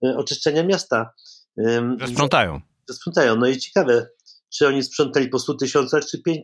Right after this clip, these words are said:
Speaker 1: po pięciuset tysiącach, bo przecież od tego zależy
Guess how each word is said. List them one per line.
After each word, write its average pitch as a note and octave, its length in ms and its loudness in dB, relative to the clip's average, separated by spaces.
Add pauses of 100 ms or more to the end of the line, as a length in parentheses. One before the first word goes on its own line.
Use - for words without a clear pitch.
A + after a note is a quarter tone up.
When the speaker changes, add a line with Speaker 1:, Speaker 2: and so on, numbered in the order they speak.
(100)
Speaker 1:
po D3 100 2
pięciuset E3 540 -6
tysiącach, A#2+ 420 -2
bo B2 120 0
przecież B2+ 320 -6
od C#3 120 -4
tego B2+ 180 0
zależy B2 440 0